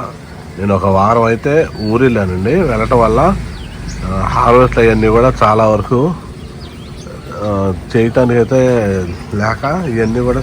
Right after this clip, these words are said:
చాలా వరకు పాడైపోయినాయి. అంటే హార్వెస్ట్కి కూడా పనికిరానంతగా తయారైపోయినాయి. తర్వాత ఇక సరే, ఎలాగ అయిపోయింది కదా, ఇవన్నీ సీడ్స్ సేవ్ చేద్దామని అసలు ఏమేమి ఉన్నాయో ఒకసారి చూపిస్తాను, చూడండి. ఇవన్నీ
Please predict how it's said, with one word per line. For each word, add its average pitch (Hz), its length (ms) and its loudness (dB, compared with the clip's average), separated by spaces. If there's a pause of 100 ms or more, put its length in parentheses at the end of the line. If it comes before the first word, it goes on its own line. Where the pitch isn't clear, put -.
చాలా 107 200 0
వరకు 101 260 0
పాడైపోయినాయి. 110 680 -2
అంటే 117 360 -2 (680)
హార్వెస్ట్కి 117 500 2
కూడా 120 180 2
పనికిరానంతగా 107 800 -2
తయారైపోయినాయి. 101 720 -2 (680)
తర్వాత 113 240 -6
ఇక 110 140 0
సరే, 110 320 0
ఎలాగ 110 280 0
అయిపోయింది 113 460 -2
కదా, 117 140 0
ఇవన్నీ 107 340 2
సీడ్స్ 120 420 -2 (800)
సేవ్ 113 260 2
చేద్దామని 107 500 0 (800)
అసలు 110 180 -4
ఏమేమి 120 340 4
ఉన్నాయో 117 220 2
ఒకసారి 107 380 -4
చూపిస్తాను, 113 540 -2 (100)
చూడండి. 104 360 2 (1040)
ఇవన్నీ 92 260 -4